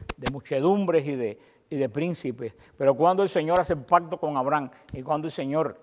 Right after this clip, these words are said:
le da la gran promesa a Abraham, después que Abraham cruzó, ¿Taré recibió esta bendición? No. ¿Por qué Taré no recibió la bendición? Porque se quedó sentado en su comodidad al lado de,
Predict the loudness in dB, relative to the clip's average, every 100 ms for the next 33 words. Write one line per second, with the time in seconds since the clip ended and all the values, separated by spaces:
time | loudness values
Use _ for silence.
0 | -8 -4 0 2 4 2 -2 -2 -4 -4
1 | 0 4 4 2 -2 -12 _ _ -8 -6
2 | -4 0 2 4 2 0 -6 -18 _ -10
3 | -8 -4 -2 0 2 2 0 -12 -20 _
4 | -16 -16 -6 0 4 6 6 8 8 6
5 | 6 4 4 0 -6 -10 -12 -20 _ _
6 | _ _ 2 4 6 4 2 -8 -2 -2
7 | 0 -2 2 2 2 -4 -2 -4 -4 -12
8 | _ _ _ _ _ _ _ -10 -8 -8
9 | -14 _ -6 -2 2 4 4 2 -2 -2
10 | 0 2 0 -2 -2 -4 -6 -18 _ _
11 | _ _ _ _ 0 2 2 4 4 4
12 | 2 2 2 2 0 0 0 -2 -4 0
13 | 4 2 2 -2 4 6 6 6 0 0
14 | -4